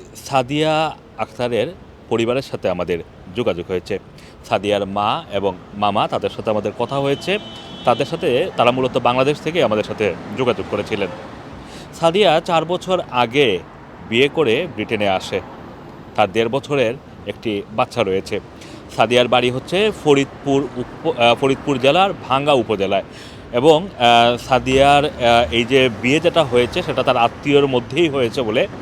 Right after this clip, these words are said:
তারা জানিয়েছেন, মানে, তারা দাবি করছেন। এবং সাদিয়া, আহ, ব্রিটেনে চার বছর আগে আসলেও তারপরে আবার বাংলাদেশে বেশ কিছুদিন ছিল, ছয় মাস, এবং গত এগারোই মে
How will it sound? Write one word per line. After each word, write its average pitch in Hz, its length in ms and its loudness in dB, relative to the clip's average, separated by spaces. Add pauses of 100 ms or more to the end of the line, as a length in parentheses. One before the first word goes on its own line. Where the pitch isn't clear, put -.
(320)
তারা 104 380 8 (240)
জানিয়েছেন, 110 440 2
মানে, 107 140 2
তারা 107 160 4
দাবি 107 260 4
করছেন। 170 260 2
এবং 147 220 6 (1040)
সাদিয়া, 151 460 8 (460)
আহ, 202 480 6
ব্রিটেনে 156 600 0
চার 127 180 2
বছর 147 520 0 (160)
আগে 117 280 4
আসলেও 151 600 4
তারপরে 135 400 4
আবার 127 220 4
বাংলাদেশে 120 640 0 (500)
বেশ 147 220 4
কিছুদিন 135 440 -4
ছিল, 113 300 -2
ছয় 110 260 2
মাস, 139 220 -2
এবং 110 240 2 (460)
গত 117 160 2
এগারোই 131 500 4
মে 104 280 0